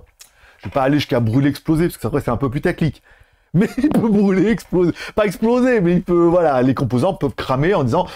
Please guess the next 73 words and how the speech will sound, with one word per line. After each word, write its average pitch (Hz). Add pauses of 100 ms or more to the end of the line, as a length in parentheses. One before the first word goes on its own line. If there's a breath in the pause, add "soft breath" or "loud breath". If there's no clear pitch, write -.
Tu 175
demandes 170
trop 165
au 165
produit, 151
il -
n'y 196
a -
pas 156
de -
sécurité, 170
euh, 123 (240 loud breath)
le 131
produit 131
s'enflamme 151
un 127
peu. » -
Voilà. 131 (320 loud breath)
Bon, 233
j'espère 214
que 262
vous 240
aurez 226
aimé 247
cette 233
petite 202
vidéo. 196 (340 loud breath)
Le 180
but, 240
c'est -
vraiment 208
de -
savoir, 214
est-ce 214
que 233
c'est 240
le 208
genre 240
de -
produit 208
que 165
je 170
vous 190
conseille ? 185
Pas 233
du 226
tout. 190 (280)
Encore 147
une 139
fois, 147
euh, 117
ou 127
alors 156
vous 131
l'achetez 135
vraiment 156
en 123
connaissance 143
de 139
cause, 190 (280 loud breath)
dire, « 131
Ouais, 156
bah, -
cinq 180
balles, 185
ça -
me 117
fait 147
un 143
petit 165
chargeur 165
de 127
dépannage, 151